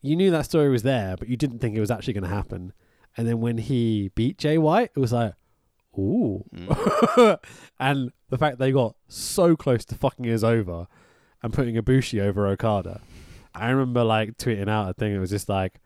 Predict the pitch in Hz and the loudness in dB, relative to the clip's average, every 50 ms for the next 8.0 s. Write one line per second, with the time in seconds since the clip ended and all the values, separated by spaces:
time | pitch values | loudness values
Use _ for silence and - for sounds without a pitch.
0 | _ _ - 110 127 143 143 - 110 101 104 113 151 214 - _ _ _ _ _ | _ _ -4 0 0 0 2 0 0 0 0 -2 -2 -2 -6 _ _ _ _ _
1 | _ _ - - 123 98 101 127 123 117 113 - 139 104 - - 156 - - 147 | _ _ -6 -6 -4 -4 -2 -2 -2 0 0 0 0 0 0 0 -2 0 -2 -4
2 | 131 131 147 147 143 139 135 139 143 - 143 - - 156 147 147 143 131 131 135 | -2 0 2 2 2 2 2 2 2 0 0 0 0 0 2 2 0 0 0 0
3 | 135 - 156 143 143 135 110 101 98 101 - 113 113 117 120 - - 139 151 - | 0 2 2 2 2 2 0 -2 -2 -2 -2 -2 -4 -4 -4 -4 -2 -2 0 0
4 | 156 139 - - 175 180 156 147 160 - 185 190 - 233 180 - - 202 190 196 | 0 0 2 2 0 2 2 0 -2 0 0 0 2 2 0 0 0 0 2 2
5 | 202 208 220 240 - 185 185 - _ _ _ _ _ _ - 277 - - - - | 2 4 2 2 0 -2 -8 -8 _ _ _ _ _ _ -12 -12 -12 -12 -10 -6
6 | 156 147 - 208 208 185 165 - 185 175 - 113 113 127 - 165 175 - - - | -6 -4 0 2 2 4 4 2 2 0 -2 -6 -6 -2 0 0 0 0 -2 -4
7 | 156 131 139 139 135 135 131 123 - - _ _ _ _ - 123 123 127 120 | -2 0 2 2 2 2 0 -2 -6 -14 _ _ _ _ -4 -2 0 0 2